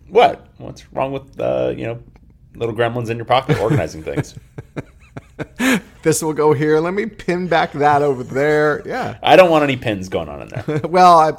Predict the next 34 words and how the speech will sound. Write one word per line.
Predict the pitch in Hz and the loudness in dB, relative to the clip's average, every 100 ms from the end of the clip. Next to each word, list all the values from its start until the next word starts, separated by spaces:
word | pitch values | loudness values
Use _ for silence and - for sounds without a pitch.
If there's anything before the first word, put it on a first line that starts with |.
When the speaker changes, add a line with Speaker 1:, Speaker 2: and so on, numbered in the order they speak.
| - | -8
Speaker 2:
figuratively | 147 110 110 90 92 95 | -8 -6 -8 -10 -14 -12
pinning | - 98 92 | -12 -12 -14
something | - - - | -18 -20 -20
back. | - - _ 311 | -20 -20 _ -16
Speaker 1:
Yeah, | - - - - | -14 -14 -16 -16
definitely. | - - 156 | -14 -12 0
Speaker 2:
Um, | 156 170 165 170 | 6 8 6 4
Speaker 1:
Back. | 151 - - - - _ _ _ _ _ _ _ _ _ - | -2 -8 -20 -20 -20 _ _ _ _ _ _ _ _ _ -6
Speaker 2:
so. | - 208 226 175 123 98 - _ _ _ _ _ _ | 2 6 6 6 4 0 -10 _ _ _ _ _ _
Speaker 1:
Yeah. | 104 156 - - _ _ _ - | 2 4 2 -8 _ _ _ -4
Speaker 2:
Uh, | 151 156 151 143 139 135 127 127 - _ _ _ _ _ _ _ _ | 0 2 4 4 4 4 2 -2 -8 _ _ _ _ _ _ _ _
we'll | 170 156 220 233 | -2 4 8 8
admit | 180 165 165 - | 6 4 2 2
here, | 120 127 123 131 139 _ - - _ _ - | -2 -2 0 -2 -6 _ -20 -20 _ _ -6
we'll | 127 127 117 | -2 -2 -2
readily | 104 123 120 104 | -4 -4 -2 -4
admit, | 98 92 - _ - | -6 -8 -12 _ -8
we've | 143 233 | -4 2
Speaker 1:
What | 190 | 4
are | |
we | 170 | 4
Speaker 2:
had | |
Speaker 1:
gonna | 123 | 2
admit? | 90 | 0
Speaker 2:
so | - 180 196 196 | 2 4 4 4
much | 175 160 - | 0 -2 -6
to | 139 | -10
speak | - 151 170 | -6 -6 -4
about | 143 127 120 - | -4 -4 -4 -6
every | 135 135 127 110 | -6 -4 -4 -6
week. | 101 - - - _ _ - | -8 -14 -20 -20 _ _ -2
Speaker 1:
I | 107 | 2
admit | 110 92 78 | 2 0 -8
nothing. | 76 - - | -10 -12 -16